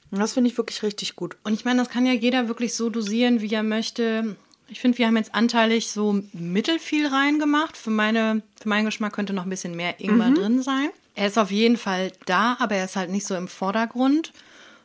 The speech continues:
Speaker 2: Und das, finde ich, ist ja auch manchmal so ein bisschen die Magie an so einem Dahl, weil da einfach so viele tolle Aromaten drin sind, dass du dann halt wirklich überlegst,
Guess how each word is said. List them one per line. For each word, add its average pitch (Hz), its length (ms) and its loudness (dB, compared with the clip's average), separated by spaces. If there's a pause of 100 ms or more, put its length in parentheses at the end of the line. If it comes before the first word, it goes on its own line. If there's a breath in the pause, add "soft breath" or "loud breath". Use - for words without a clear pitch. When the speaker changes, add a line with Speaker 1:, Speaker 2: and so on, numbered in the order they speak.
Speaker 2:
Und 202 220 0
das, 202 140 -4
finde 220 200 2
ich, 170 60 -6
ist 214 140 -8
ja 208 160 4
auch 196 40 -4
manchmal 202 320 0
so 202 60 -4
ein 208 60 -2
bisschen 202 300 -2
die 190 100 -2
Magie 196 440 0
an 185 160 -2
so 185 80 -4
einem 185 240 -2
Dahl, 196 460 2
weil 180 100 -2
da 185 80 -2
einfach 190 280 -4
so 190 180 -6
viele 247 500 0 (480 soft breath)
tolle 202 600 0 (340)
Aromaten 190 720 2
drin 226 340 4
sind, 180 240 -4
dass 196 140 -4
du 190 80 -10
dann 196 160 -2
halt 190 180 -2
wirklich 196 240 -6
überlegst, 190 440 -4